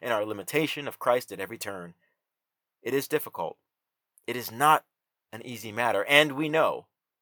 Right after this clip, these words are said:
that it is not magical. But I do agree with Paul. It is still a worthy pursuit to strive to reach that goal for which Christ has called us heavenward.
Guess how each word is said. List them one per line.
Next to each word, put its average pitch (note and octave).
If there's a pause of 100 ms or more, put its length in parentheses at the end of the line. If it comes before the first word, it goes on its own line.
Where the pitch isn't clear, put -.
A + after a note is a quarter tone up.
(420)
that G2
it G#2
is G#2+
not G2
magical. F2+ (3250)
But A2+
I B2
do D3+
agree C3+
with B2+
Paul. A2 (1160)
It B2
is C#3
still F3+
a E3
worthy D#3
pursuit - (600)
to A#2+
strive D3
to A2+
reach C#3
that G2+
goal C#3+
for G#2+
which F#2+
Christ C3+
has F#2
called B2+
us -
heavenward. B2+